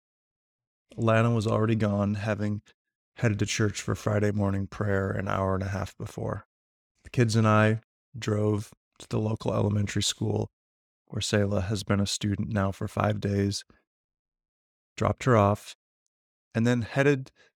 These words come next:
to a nearby grocery store. I hopped out, handed the keys to Isaac, and grabbed my, my little eight-liter running backpack. I headed into the grocery store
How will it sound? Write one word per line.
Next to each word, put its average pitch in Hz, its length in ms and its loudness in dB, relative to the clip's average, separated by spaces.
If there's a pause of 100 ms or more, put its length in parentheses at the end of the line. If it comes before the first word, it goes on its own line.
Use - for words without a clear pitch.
(260)
to 117 340 2
a 117 60 2
nearby 117 340 2
grocery 104 400 0
store. 104 380 -4 (580)
I 120 140 2
hopped 127 340 0
out, 113 240 0 (680)
handed 127 320 2
the 117 80 0
keys 123 320 2
to 123 140 -2
Isaac, 104 520 -2 (360)
and 107 160 -4
grabbed 107 580 0 (380)
my, 104 200 -2
my 107 220 2
little 104 300 2
eight-liter 110 540 0
running 98 380 -2
backpack. 92 540 -4 (880)
I - 80 -6
headed 143 240 2
into 131 180 0
the 113 100 -2
grocery 123 380 -2
store 107 400 -4